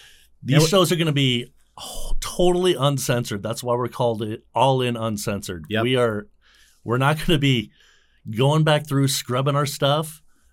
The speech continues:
Speaker 1: It's just
Speaker 2: Nope.
Speaker 1: gonna be raw footage.
Speaker 2: Yep. Unscripted stuff, uncensored stuff. And the other thing, too, is we're gonna be real. We're gonna,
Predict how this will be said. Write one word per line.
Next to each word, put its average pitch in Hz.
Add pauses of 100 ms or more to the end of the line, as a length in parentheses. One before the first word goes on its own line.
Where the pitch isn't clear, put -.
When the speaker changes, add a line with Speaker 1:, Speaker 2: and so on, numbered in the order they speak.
(180)
Speaker 1:
It's -
just 101
Speaker 2:
Nope. -
Speaker 1:
gonna -
be 123
raw 113
footage. 104
Speaker 2:
Yep. 156
Unscripted 135
stuff, 139 (120)
uncensored 120
stuff. 127 (560)
And 104
the 151
other 240
thing, 180
too, 156
is 135
we're 165
gonna 175
be 135
real. 98
We're 123
gonna, 131